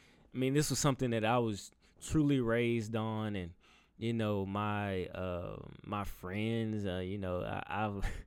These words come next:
<laughs> I've done this so many different ways, and I feel like my mind has, has grown immensely, um,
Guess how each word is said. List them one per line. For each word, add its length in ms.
<laughs> 400
I've 240
done 200
this 140
so 200
many 240
different 380
ways, 300
and 120
I 60
feel 180
like 180
my 160
mind 400
has, 320
has 220
grown 380
immensely, 720
um, 640